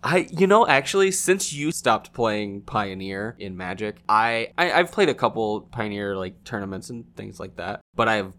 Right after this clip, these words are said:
seen and loved so many Lotus Field brews, and it's gotten better.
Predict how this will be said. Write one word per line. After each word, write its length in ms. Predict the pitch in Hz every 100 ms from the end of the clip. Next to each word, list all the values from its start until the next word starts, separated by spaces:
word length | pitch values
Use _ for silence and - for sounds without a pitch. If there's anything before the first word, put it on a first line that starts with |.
| _ _
seen 520 | - 160 170 135 104
and 240 | 104 95
loved 360 | 95 104 98 92
so 280 | - 110 101
many 220 | 101 98
Lotus 300 | 98 95 95
Field 280 | - 101 -
brews, 440 | - 82 104 127 - _ -
and 120 | 98
it's 100 | -
gotten 240 | 92 -
better. 320 | - - -